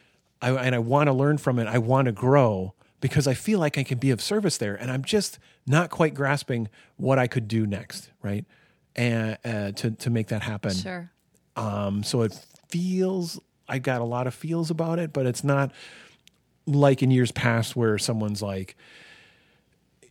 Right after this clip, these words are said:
Speaker 1: I, I don't know, I look at my Tesla, I loaned it to my kid for prom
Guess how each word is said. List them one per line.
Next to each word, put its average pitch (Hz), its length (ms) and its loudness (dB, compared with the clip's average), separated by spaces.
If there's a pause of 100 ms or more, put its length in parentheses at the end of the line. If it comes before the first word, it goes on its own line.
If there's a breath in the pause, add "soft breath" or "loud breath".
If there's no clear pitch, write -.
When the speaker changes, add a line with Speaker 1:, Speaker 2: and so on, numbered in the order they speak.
Speaker 1:
I, 143 300 -4
I 123 80 -2
don't 110 120 -4
know, 95 260 -8 (1080)
I 127 140 -4 (340)
look 123 520 -2
at 131 60 2
my 117 120 2
Tesla, 110 580 -2
I 104 40 0
loaned 113 260 2
it 110 120 0
to 135 100 0
my 101 260 -2 (300)
kid 107 240 -4
for 107 140 -4
prom 98 440 -6